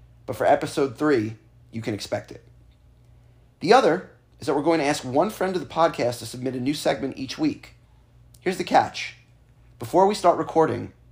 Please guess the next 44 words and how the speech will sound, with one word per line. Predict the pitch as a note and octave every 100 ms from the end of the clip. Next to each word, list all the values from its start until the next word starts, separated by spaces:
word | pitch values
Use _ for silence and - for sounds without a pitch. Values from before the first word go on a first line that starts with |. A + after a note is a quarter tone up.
| _ _
Hank | C#3+ C#3+
and | C#3+
I | C#3
will | C3
not | B2 B2+
have | A#2+
listened | A#2+ - -
to | -
it, | - - - _ _ _ -
so | B2
it'll | A#2+
be | A#2
spontaneous | A2+ B2 A2+ A#3 D3+ F#3+ - - - _
and | -
we'll | A2
have | A2+ A2
to | G#2+
adapt | G#2+ G#2 -
on | G2+
the |
fly. | - G2 - - _ _ _ _ _
Should | - - G#2
be | A#2
fun. | G2 D#2+ - _ _ _ _ _ _ _ - - - _ _ -
A | -
quick | G3+ G#3
recap | G3+ G3 F#3+ F3+
of |
the | D3+
rules | D3 D3+ B2+
before | - - A#2+
we | A2
jump | A#2 G#2+
in. | A2 F#2+ - - _ _ _ _ _ _ _ _ _ -
We're | C#3+ A3+
watching | A#3+ A#3 G3
movies | E3 D#3 D#3 D3 - _
Hank | C#3+ D3
hasn't | D3+ C3 C#3+
seen | - B2+
in | A#2 -
eight | B2 C#3
film | - C3+ C3+
batches | A2+ G2+ G#2+ G#2+ -